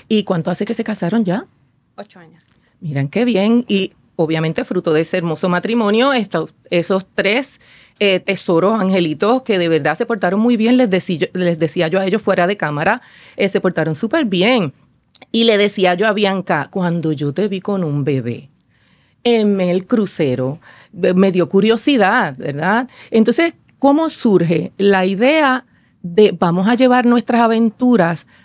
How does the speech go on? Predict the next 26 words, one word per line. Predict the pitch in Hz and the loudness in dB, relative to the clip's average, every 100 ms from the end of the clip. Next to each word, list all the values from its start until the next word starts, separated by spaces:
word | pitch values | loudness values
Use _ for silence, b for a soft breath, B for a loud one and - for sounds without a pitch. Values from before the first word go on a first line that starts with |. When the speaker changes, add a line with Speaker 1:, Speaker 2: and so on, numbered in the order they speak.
| _ | _
Speaker 1:
a | 196 | 0
las | 175 160 | 0 -2
redes | 147 165 156 175 | 0 2 2 2
sociales? | 214 196 190 143 147 175 - B B - | -2 -2 -2 0 0 -2 -6 B B -4
¿Y | 233 | -2
cuán | - 190 | 0 0
importante | 190 202 220 214 214 220 | 0 0 0 0 0 0
es | |
para | 208 202 | 0 0
ustedes | 196 - 247 247 214 - b _ | -2 -2 0 0 -2 -6 b _
ese | 175 - 180 | -8 -6 0
compartir | 190 190 160 180 165 | 0 0 -4 -2 -2
en | 156 | -2
familia? | 165 151 127 120 135 _ _ _ _ _ _ _ _ _ _ _ _ _ | -2 -2 -4 -6 -10 _ _ _ _ _ _ _ _ _ _ _ _ _
Speaker 2:
Bueno, | 233 240 214 | -8 -6 -4
la | 214 233 | -4 -4
idea | 226 226 233 269 311 254 - - | -2 -2 -2 -2 -4 -8 -12 -12
empezó | 233 220 233 | -12 -10 -12
principalmente | 214 233 247 247 233 247 | -12 -12 -10 -10 -10 -10
por, | 247 233 202 | -8 -8 -10
por | 185 202 | -10 -8
Emanuel. | 190 180 180 180 | -8 -8 -10 -12
Emanuel | 180 175 170 185 | -12 -14 -12 -8
es, | 202 220 208 | -6 -4 -6
¿verdad? | 185 185 208 | -6 -6 -6
Eh, | 190 | -8